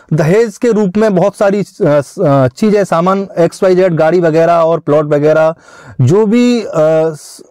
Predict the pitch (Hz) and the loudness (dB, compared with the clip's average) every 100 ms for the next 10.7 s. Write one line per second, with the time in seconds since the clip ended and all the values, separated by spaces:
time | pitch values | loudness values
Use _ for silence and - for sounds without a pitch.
0 | _ - 147 139 190 180 226 202 175 165 | _ -2 -2 0 -2 0 0 0 0 0
1 | 196 202 160 160 151 139 156 160 139 117 | 0 -2 -2 -2 -2 -2 0 0 0 -2
2 | 110 110 170 - - - - 180 196 269 | -4 -6 -8 -20 -20 -20 -8 -2 0 0
3 | 302 - 233 254 233 170 190 254 214 - | -2 -2 -2 0 0 0 0 0 -2 -2
4 | 220 208 208 202 196 190 185 185 190 240 | -2 0 0 -2 0 0 0 0 0 -2
5 | - 208 208 190 196 214 214 196 226 196 | 0 0 0 0 0 0 0 2 2 0
6 | 226 170 120 - - - - - 175 - | 0 0 -2 -10 -20 -20 -16 -4 -4 -2
7 | 233 254 262 - 196 196 190 226 180 151 | 0 2 0 0 0 0 -2 -2 0 0
8 | 175 185 185 185 175 160 160 143 156 143 | 0 0 0 0 0 0 0 0 0 0
9 | 131 196 233 165 180 185 151 - 151 143 | 0 2 2 0 0 0 -2 -2 -2 0
10 | 170 175 170 151 147 175 277 | -2 0 0 0 0 0 -2